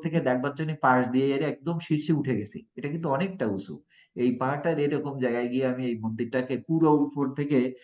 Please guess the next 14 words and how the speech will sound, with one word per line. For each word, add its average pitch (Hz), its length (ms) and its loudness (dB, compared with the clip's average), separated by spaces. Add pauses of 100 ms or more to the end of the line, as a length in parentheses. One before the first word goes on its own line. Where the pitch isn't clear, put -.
(240)
আহ, 113 840 0
ভিউ 127 220 4
নেয়ার 120 280 2
জন্য 131 220 -2
আমি 123 220 -4
ওখানে 117 280 -4
গেছি। 104 340 -4
অনেকটা 160 600 0
দুর্গম 131 360 4
রাস্তা। 104 280 -6
আহ, - 640 -6
মাঝখানে, 143 600 -2 (280)
আহ, 117 600 -6
এই 87 380 -6